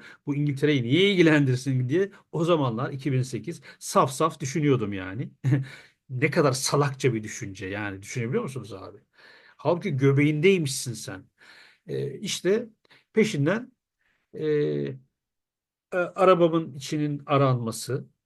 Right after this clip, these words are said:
e, kapı kolunun kırılması, arabamın durdurulması, e, şurası, şu bölgede. Ondan sonra, e, işte Tuncay Güney röportajı buydu. E, evet.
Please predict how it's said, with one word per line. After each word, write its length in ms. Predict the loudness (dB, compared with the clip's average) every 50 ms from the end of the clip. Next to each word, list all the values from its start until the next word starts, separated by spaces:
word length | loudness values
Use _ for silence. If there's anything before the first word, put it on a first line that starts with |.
| _ _
e, 40 | -12 -10 -10 -10 -10 -12 -12 -12 -14 -16 -16 -18 -20 -20 -8
kapı 240 | -6 -6 -6 -6 -4
kolunun 320 | -4 -2 -2 -2 -6 -8
kırılması, 680 | -6 -6 -6 -6 -6 -6 -8 -8 -6 -6 -4 -6 -6 -10 -14 -18 -18 -20 -6 _
arabamın 560 | 2 4 4 4 4 4 2 2 0 0 0
durdurulması, 960 | 2 2 2 2 2 2 0 0 -2 -2 -4 -6 -6 -6 -4 -4 -4 -4 -6 -10 _ _ _ -20 -20 -20 -20 -20 -20 _ _ _ _ _ -12 -10
e, 800 | -8 -6 -6 -6 -6 -6 -6 -6 -6 -8 -10 -10 -14 -16 -18
şurası, 540 | -16 -14 -12 -4 -2 0 0 0 -2 -6 -10
şu 200 | -10 -10 -8 -4
bölgede. 680 | -2 0 0 0 -2 -4 -4 -2 -2 -2 -2 -4 -6 _ _ _ _ _ _ _ _ _ _ _
Ondan 400 | -8 -6 -6 -6 -6 -8 -8 -10
sonra, 440 | -8 -4 -4 -2 -2 -2 -4 -8 -12 _ _ -20 -20 -20 -20 _ _
e, 140 | -10 -8 -8
işte 300 | -6 -8 -6 -6 -6 -6
Tuncay 380 | -4 -2 2 6 6 6 8
Güney 260 | 8 6 6 6 8 6
röportajı 600 | 4 4 2 0 0 0 0 -2 -2 -4 -4 0
buydu. 580 | 0 2 2 0 0 0 -2 -2 -2 -2 -6 -12 _ _ _ _ _ _ _ _ _ _ _ _ -10 -8
E, 40 | -6 -4 -4 -4 -4 -4 -4 -6 -6 -6 -8 -8 -8 -8 -8 -8 -8 -8 -10 -10 -12 -12 -14 -16 -16 -16 -16 -18 -18 -18 -20 -20 _ _ _
evet. 480 | 6 8 8 6 4 0 -8 -18 -20